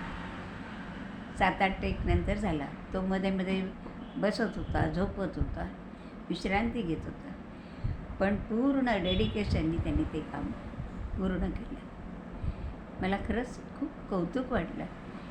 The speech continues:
बॉलिवूडच्या आपण एक एक लहरीपणाचे किस्से बघतो, पण अक्षय कुमार खरोखर वेगळाच होता. तो शॉट झाला,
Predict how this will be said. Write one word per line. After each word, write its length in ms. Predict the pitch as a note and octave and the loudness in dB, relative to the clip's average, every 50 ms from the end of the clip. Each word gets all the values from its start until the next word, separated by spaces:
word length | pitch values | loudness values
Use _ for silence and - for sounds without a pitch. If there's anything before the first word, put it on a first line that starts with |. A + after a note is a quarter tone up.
| - - - - - - - - - - - - - - - - - - - - - - - G#3+ | -8 -6 -4 -4 -4 -6 -8 -10 -10 -10 -10 -10 -10 -8 -8 -8 -8 -10 -10 -10 -6 -2 2 4
बॉलिवूडच्या 640 | A3 A3 A3+ B3+ C#4 C4+ C4+ C4+ C4 C4 C4+ C4 B3 | 6 8 8 8 10 10 10 10 8 8 6 6 6
आपण 280 | A#3 A#3 A#3 A#3 A3+ | 6 6 4 2 4
एक 240 | A3+ A3 G#3 - A3 | 2 0 0 0 -2
एक 120 | G#3+ G#3+ - - - - - - - - - - - - - - | -2 -2 -2 -4 -8 -8 -6 -8 -6 -6 -8 -8 -6 -4 0 6
लहरीपणाचे 760 | G3+ G#3+ G#3+ A3+ A#3 A#3 A3+ - A3+ G#3 G#3 G#3 G3+ - G#3+ | 8 8 10 10 10 8 8 8 8 6 6 4 2 0 -2
किस्से 400 | - - G3+ - - - F3+ F3 | -2 -2 -4 -4 -4 -4 -2 -2
बघतो, 380 | E3+ E3+ E3 - - - E3+ C#3+ - - - - - - - - - - - - - - - - | -2 -2 -2 -4 -4 -4 -4 -4 -4 -4 -4 -4 0 0 2 2 2 2 0 0 -2 -2 0 2
पण 240 | F#3 F#3+ F#3+ F3+ - - - - - - - - - - - - - - - - - - - - - - | 4 4 4 4 2 2 4 6 6 6 6 4 2 0 0 0 0 -4 -6 -8 -8 -10 -10 -6 -4 0
अक्षय 280 | F#3 - - - A#3+ | 0 2 2 2 2
कुमार 360 | A3 - - G3 F#3 F3+ F3+ F3 F#3+ - - | 2 2 0 2 2 2 2 0 -2 -2 -2
खरोखर 360 | A3 A3 A3 - - A#3 - - - - - - - | 0 0 0 2 6 8 8 8 8 6 4 4 4
वेगळाच 420 | F3 E3 - E3+ E3 F#3 - - | 4 4 4 4 4 4 4 2
होता. 220 | - - - - - - - - - - - - - - - - - - - - - - - - - - - - - - - - - - - - - - - - G3 - - - - - - - - | 0 -4 -4 -6 -2 2 4 6 6 4 2 -2 -6 -8 -8 -8 -8 -8 -10 -8 -6 -6 -6 -6 -6 -8 -8 -10 -10 -8 -6 -4 -4 -4 -4 -4 0 4 6 6 6 4 2 -6 -6 -6 -4 2 6
तो 120 | B3+ C#4 C#4 | 8 8 8
शॉट 240 | C#4 C4+ C4 C4 | 8 8 6 6
झाला, 380 | A#3 A#3 A#3 A3+ A3 G3 D3 C#3+ | 8 8 8 8 8 8 6 4